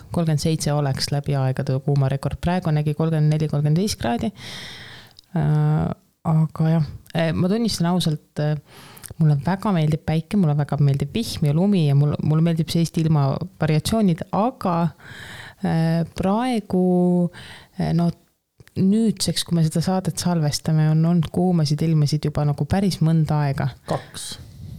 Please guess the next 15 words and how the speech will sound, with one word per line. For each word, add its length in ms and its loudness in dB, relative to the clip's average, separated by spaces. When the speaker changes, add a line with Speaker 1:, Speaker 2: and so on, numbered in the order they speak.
Speaker 1:
Noh, 200 2
need 180 4
on 120 6
ülikuumad. 720 0
Speaker 2:
Okei. 200 -8
Speaker 1:
Või 100 0
kolm. 380 2
Enne 260 2
seda 240 0
oli 160 0
ka 160 0
ikkagi 240 0
väga 240 0
selline 540 2
nagu 260 0